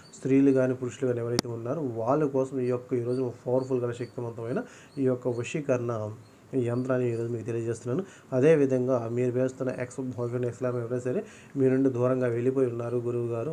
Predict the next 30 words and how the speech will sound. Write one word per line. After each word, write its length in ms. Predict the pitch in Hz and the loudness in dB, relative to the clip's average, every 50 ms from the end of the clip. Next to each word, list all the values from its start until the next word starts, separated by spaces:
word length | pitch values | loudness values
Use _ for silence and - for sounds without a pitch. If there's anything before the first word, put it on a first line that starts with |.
| 135 | -4
వాళ్ళు 180 | 117 117 117 117 117 117 | -4 -4 -4 -4 -6 -6
మాకు, 260 | 113 117 120 123 123 131 117 | -6 -4 -6 -6 -4 -4 -4
వాళ్ళు 240 | 117 117 123 131 131 123 123 | -2 0 0 2 2 0 -2
మాకు 180 | 117 117 117 120 | -4 -6 -6 -8
ఈ 20 | 113 113 | -6 -6
మధ్య 240 | 113 113 120 123 120 113 | -8 -6 -4 -2 -2 -2
ఎటువంటి 320 | 120 120 123 120 120 117 - | -2 -4 -4 -4 -6 -8 -10
సంబంధం 400 | 120 117 117 120 120 120 117 117 113 | -8 -8 -6 -6 -6 -6 -6 -6 -6
అయితే 260 | 113 117 110 - 131 127 117 113 - - - - - - - 131 | -6 -8 -6 -4 -2 -4 -4 -4 -10 -14 -20 -20 -14 -4 0 2
లేదు, 180 | 127 127 127 139 135 | 2 4 4 4 4
ఒకప్పుడు 300 | 123 123 120 - - 127 127 | 2 2 0 -2 -2 -2 0
మేము 120 | 123 120 117 120 | -2 -2 -2 -2
ప్రేమించుకొని 420 | 120 123 127 127 127 123 123 113 113 | -2 0 -2 -2 -2 -4 -4 -4 -4
ఉన్నాం, 180 | 113 113 120 123 117 | -4 -4 -6 -4 -4
పెళ్లి 160 | 117 120 123 123 | -4 -2 -2 0
చేసుకున్నాం 320 | 120 120 - - 127 117 113 | -2 -2 -4 -8 -8 -6 -6
కూడా, 100 | 120 120 - | -6 -6 -6
కానీ 140 | 123 117 120 120 | -6 -6 -6 -6
మా 60 | 117 113 113 | -6 -8 -8
మధ్య 180 | 113 110 120 120 117 | -8 -8 -8 -6 -4
మూడో 120 | 117 120 120 117 | -4 -4 -4 -6
వ్యక్తి 200 | 113 - - 113 | -6 -8 -8 -8
రావడం 240 | 110 110 110 113 110 110 | -6 -6 -8 -8 -10 -8
వల్ల 120 | 110 123 185 202 - - - - - - | -6 -6 -6 -6 -8 -12 -20 -20 -12 -6
మేము 140 | 143 135 123 120 | -2 0 0 2
చిన్న 140 | 131 131 131 139 | 0 0 0 0
చిన్న 120 | 127 127 - 127 | -2 -4 -2 -2
సమస్యలే 480 | 123 127 131 120 127 120 120 123 113 110 113 113 - - - - - - 139 131 127 123 | -2 -2 -2 -2 -2 0 0 0 -2 -2 -6 -10 -14 -18 -20 -18 -8 -4 0 0 2 2
మా 80 | 123 123 | 2 2
మధ్య 220 | 123 123 131 120 | 2 2 2 0